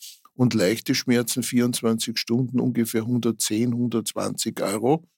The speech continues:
Äh, dann ist es, wenn man es hochrechnet, äh, bei einem nicht unerheblichen Verletzungsbild, liegt es in der Größenordnung von zehn bis zwanzigtausend Euro, die man bekommt.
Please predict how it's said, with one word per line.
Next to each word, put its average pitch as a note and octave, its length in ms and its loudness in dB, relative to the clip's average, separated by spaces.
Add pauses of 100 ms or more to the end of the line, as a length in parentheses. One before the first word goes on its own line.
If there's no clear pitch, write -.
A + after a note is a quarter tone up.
(140)
Äh, A#2+ 100 2
dann A#2 240 2
ist B2+ 260 0
es, C#3 180 2
wenn A#2 120 4
man A2+ 140 4
es G2 120 -6
hochrechnet, A#2+ 920 0 (480)
äh, A2+ 440 4
bei G#2+ 220 2
einem G#2+ 400 0 (140)
nicht B2 260 -2
unerheblichen A2 960 0 (200)
Verletzungsbild, A#2+ 1160 0 (400)
liegt A#2+ 300 0
es A2+ 120 2
in B2 120 2
der B2 120 2
Größenordnung A#2 800 0
von A#2 260 0
zehn - 300 -6
bis A#2+ 180 -2
zwanzigtausend G#2 960 -4
Euro, B2 500 -2
die A2+ 80 -10
man G2+ 220 -8
bekommt. - 420 -20